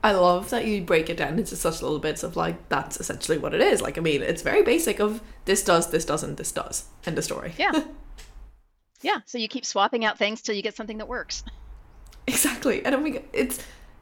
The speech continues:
Speaker 1: the same principle we live by, like, as in I live by and work by in terms of when I'm coding or doing some kind of solution building in, like, Python or R or whatever language I'm using, where it's like, "Let me try this thing I found and let's see if it works. And if it doesn't, let's see where it goes." <laughs>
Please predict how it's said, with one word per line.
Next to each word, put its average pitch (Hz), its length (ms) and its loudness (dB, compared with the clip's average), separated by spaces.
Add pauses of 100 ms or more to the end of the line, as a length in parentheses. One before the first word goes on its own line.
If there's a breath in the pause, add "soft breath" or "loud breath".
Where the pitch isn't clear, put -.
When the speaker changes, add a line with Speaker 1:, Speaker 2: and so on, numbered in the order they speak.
(320)
Speaker 1:
the 392 80 2
same 320 320 6
principle 247 420 6
we 180 120 0
live 180 240 2
by, 147 200 2
like, 165 240 0
as 190 120 0
in 165 80 0
I 175 160 4
live 196 220 2
by 151 140 0
and 151 140 -2
work 170 240 -2
by - 180 0
in - 220 -2
terms 170 280 -2
of 170 240 -4
when 180 140 0
I'm 180 140 0
coding 214 340 4
or 156 80 2
doing 175 320 0
some 175 180 -4
kind 180 140 -4
of 180 60 -4
solution 190 400 -2
building 151 500 0
in, 165 260 -4
like, 151 380 -6
Python 208 420 2
or 151 320 0
R 185 280 2
or 156 80 2
whatever 196 340 -2
language 165 400 -4
I'm 156 160 -2
using, 208 260 2
where 165 100 0
it's 165 100 -2
like, 170 200 2 (540 loud breath)
"Let 480 140 4
me 415 100 6
try 339 200 2
this 240 260 4
thing 156 180 2
I 139 80 2
found 147 600 0
and - 300 -2
let's 196 140 -4
see - 80 -2
if 247 80 -4
it - 120 -2
works. 202 360 -2
And 185 120 -4
if - 80 -10
it 175 80 -6
doesn't, 180 580 0 (400)
let's 175 160 -2
see 190 80 2
where 151 100 2
it 208 80 0
goes." 277 380 6
<laughs> 330 320 4